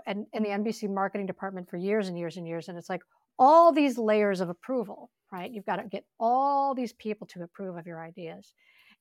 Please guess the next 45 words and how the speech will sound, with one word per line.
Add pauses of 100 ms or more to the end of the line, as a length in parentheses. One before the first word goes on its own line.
And
it's
daunting
and
it's
terrifying
and
it's
intimidating. (360)
And
at
some
point
you
think,
"I,
I'm
just, (100)
I
can't
take
any
more
of
this." (580)
But
what
if
all
of
those
layers
are
gone (180)
and
the (100)
only
person
that's
approving
everything
you
do (280)
is
you?